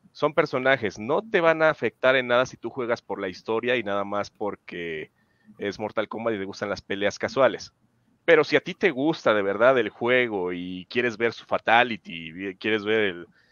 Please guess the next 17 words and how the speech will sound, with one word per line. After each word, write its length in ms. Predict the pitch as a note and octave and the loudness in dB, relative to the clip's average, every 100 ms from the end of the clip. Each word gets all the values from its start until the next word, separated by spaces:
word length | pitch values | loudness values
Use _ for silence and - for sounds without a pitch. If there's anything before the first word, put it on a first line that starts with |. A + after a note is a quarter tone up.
| _ _ - | _ _ -4
eh, 360 | F#2+ F#2 F#2 | 0 2 2
el 60 | F#2 | 0
ataque 300 | F#2+ G#2+ A2 | -2 -4 -8
de 40 | |
friendship 600 | G2 A2+ C3+ B2+ A2+ G2 F#2+ | -4 -2 -2 -2 -4 -6 -6
y 100 | F2+ | -6
quieres 300 | A#2+ B2 G2+ | -2 -2 0
ver 180 | A#2+ | -2
todo 280 | - B2 B2 | 0 -4 -2
eso, 220 | B2 - | -2 -2
te 120 | A2+ A#2+ | -4 -6
lo 100 | A2+ | -2
compras, 540 | G3 G#3+ B2 F#2 - _ _ | -2 0 0 -2 -6 _ _
porque 180 | - C#3+ | -4 -2
está 240 | C3+ - G#3 | 0 4 4
bien 180 | G3+ G3 | 2 -2
hecho. 360 | G3+ - G2 | -2 -4 -6